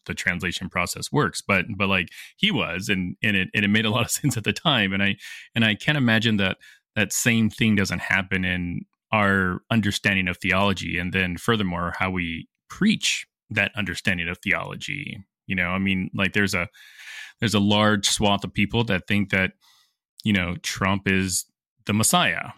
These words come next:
you know, and they, and they'll use scripture and all this other kind of stuff, you know. <laughs> Then there's, like, a whole group of people that says he's the Antichrist, and they'll use a whole bunch of scripture and stuff like that too.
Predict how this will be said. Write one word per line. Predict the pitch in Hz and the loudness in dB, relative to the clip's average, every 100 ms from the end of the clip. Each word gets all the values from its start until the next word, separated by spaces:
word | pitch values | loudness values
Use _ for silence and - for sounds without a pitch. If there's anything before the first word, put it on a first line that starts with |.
| _ _ _ | _ _ _
you | 98 | 0
know, | 92 104 135 | 2 2 2
and | 110 95 | 2 2
they, | 92 98 | 2 0
and | 101 95 | -2 0
they'll | 92 | 2
use | 95 95 98 - | 2 2 2 2
scripture | - 175 - - 107 95 90 | 0 -2 0 0 2 2 0
and | 85 | -2
all | 92 117 | 0 2
this | 117 117 | 2 2
other | 135 123 | 2 0
kind | 107 110 | -2 -4
of | 92 | -2
stuff, | - - - - | -4 -4 -4 -2
you | 107 | 2
know. | 107 | 4
<laughs> | |
Then | 131 - 156 | 4 2 2
there's, | 123 123 | 2 2
like, | 113 | 2
a | |
whole | - 123 110 | 2 2 2
group | 117 | -2
of | 117 | 0
people | - 117 | 0 0
that | 110 110 | 0 0
says | - 110 107 | 2 2 2
he's | 135 | 0
the | 139 | 2
Antichrist, | 165 185 104 - 90 - - | 2 2 0 -2 -4 -4 -2
and | 101 | 0
they'll | 135 160 | 2 2
use | 143 | 2
a | 131 | 2
whole | 139 | 2
bunch | 139 131 127 | 2 0 -2
of | |
scripture | - 139 - - 117 113 | -2 -2 0 0 2 2
and | 113 110 | 2 2
stuff | - - | 0 -4
like | - - | -6 -4
that | 131 - | -4 -4
too. | - 165 127 | -2 0 2